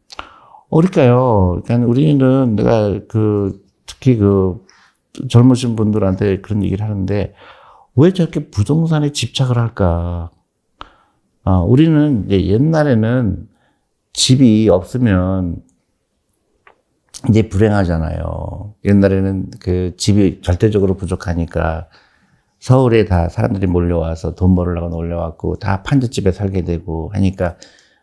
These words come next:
그 집이 한 채 있는 거에 대해서 굉장히 큰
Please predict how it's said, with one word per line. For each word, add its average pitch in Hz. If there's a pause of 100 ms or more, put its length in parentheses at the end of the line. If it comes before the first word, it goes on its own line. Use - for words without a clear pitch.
(160)
그 -
집이 123
한 135
채 135
있는 104
거에 98
대해서 92
굉장히 95
큰 95